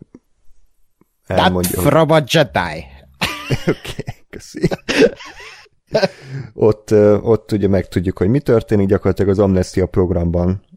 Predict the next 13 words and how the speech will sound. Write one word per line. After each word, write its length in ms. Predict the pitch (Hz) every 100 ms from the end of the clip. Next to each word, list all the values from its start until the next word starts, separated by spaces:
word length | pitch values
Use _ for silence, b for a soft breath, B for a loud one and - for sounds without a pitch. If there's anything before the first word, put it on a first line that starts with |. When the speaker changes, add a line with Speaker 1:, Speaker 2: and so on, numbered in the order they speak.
| _ _
Speaker 1:
szeretne 460 | - 90 87 87
részt 280 | 85 90 -
venni 200 | 85 82
Pershing, 480 | - 117 107 - 95
ami 180 | 90 90
azt 200 | 87 -
jelenti, 320 | 85 85 -
hogy 80 | 87
ugye 200 | 87 87
a 160 | 87 B B B -
birodalom 440 | - 98 92 90 87
bukása 460 | 92 - 90 -
után 460 | 90 101 92 92